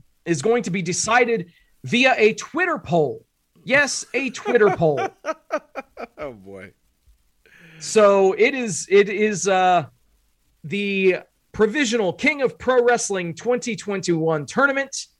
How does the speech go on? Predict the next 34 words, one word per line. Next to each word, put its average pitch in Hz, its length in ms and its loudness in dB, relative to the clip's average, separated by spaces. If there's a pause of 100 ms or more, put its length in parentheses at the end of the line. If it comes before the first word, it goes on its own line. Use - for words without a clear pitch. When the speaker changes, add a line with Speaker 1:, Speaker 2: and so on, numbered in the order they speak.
(580)
Speaker 1:
uh, 160 240 4
tournament, 175 380 2
excuse 202 340 -6
me, 156 300 -6
Speaker 2:
Yeah. - 80 -8
Speaker 1:
King 240 140 6
of - 140 0
Pro, 185 220 0
uh, 165 220 2
King 262 200 0
of 254 100 -4
Pro 233 180 6
Wrestling 190 320 -2
twenty 220 280 -2
twenty-one 180 840 -4
championship, 180 840 -4 (600)
uh, 156 400 2
Toru 262 400 2
Yano 196 580 2 (280)
is 170 480 0
the, 180 300 -2
uh, 156 300 2 (380)
King 214 200 0
of 180 100 -6
Pro 190 180 0
Wrestling 180 400 -4
twenty 175 280 -4
twenty-one, 147 580 -4
which 160 160 -2
is 143 100 -8
basically 196 580 6
a 165 180 2
joke 180 400 -2
title, 156 460 -4